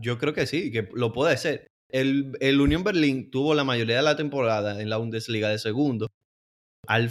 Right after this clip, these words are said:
en la última parte, eh,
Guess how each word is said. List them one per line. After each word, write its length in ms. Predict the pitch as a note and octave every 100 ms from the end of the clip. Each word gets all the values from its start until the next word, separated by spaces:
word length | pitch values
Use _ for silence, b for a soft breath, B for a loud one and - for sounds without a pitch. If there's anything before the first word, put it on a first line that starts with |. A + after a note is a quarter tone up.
| -
en 180 | A#2+ A#2
la 120 | A2+
última 440 | A#2+ C#3+ D3 C3 B2
parte, 400 | B2 A2+ - A2+ _ _ _ _ -
eh, 520 | G2+ G#2 G2 F#2+ F2+